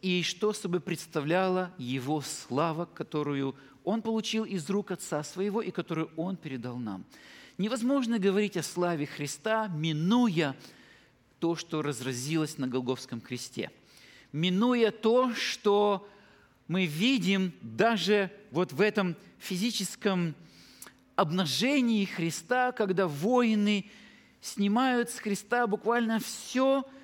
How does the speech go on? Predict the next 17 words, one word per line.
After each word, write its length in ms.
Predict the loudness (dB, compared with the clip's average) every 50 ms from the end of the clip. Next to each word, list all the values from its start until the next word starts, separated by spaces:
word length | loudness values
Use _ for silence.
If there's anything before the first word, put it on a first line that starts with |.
| -20 -20 -20 _
включая 720 | -10 -4 -2 -2 -2 0 0 0 2 4 4 4 4 2
и 240 | 2 -2 -4 -6 -4
тот 260 | 0 2 2 2 2
хитон, 560 | -2 -6 -8 -8 -4 2 4 4 4 4 2
который 800 | 0 -2 -4 -4 0 2 4 4 6 4 4 2 2 0 0 -2 -8 -16 -20 -20 _ _ _
прикрывал 880 | -4 -4 -4 -2 -2 -2 0 2 4 4 4 4 4 2 2 0 -2 -4 -10 -16 -20 -20 _ _ _
Его 540 | -8 -6 -6 -4 -2 0 0 2 2 0 -2
тело, 760 | -4 -6 -10 -8 -4 0 0 2 2 2 2 0 0 -2 -4 -10 -18 -20 -20 _ _ _ _
как 240 | -8 -8 -8 -8 -12 -20 -20 -20 _ _ _ _ _ _ _ _
часть, 420 | -4 0 0 2 0 0 -2 -6
как 220 | -6 -6 -6 -4 -4
нижняя 360 | -2 -2 -2 -4 -4 -2 -2
одежда 440 | -2 -2 0 0 0 0 -2 -4 -6
фактически 640 | -8 -8 -12 -16 -16 -14 -14 -14 -14 -12 -8 -6
Его. 400 | -6 -6 -6 -6 -8 -8 -8 -10 -14 -20 -20 -20 -20 -20 -20 -20 _ -4
Это 320 | -2 -2 -2 -4 -4 -4
немыслимо. 1200 | -4 -2 -2 -2 -2 -4 -4 -2 0 2 2 2 2 0 -2 -4 -4 -6 -4 -4 -2 -2 -4 -4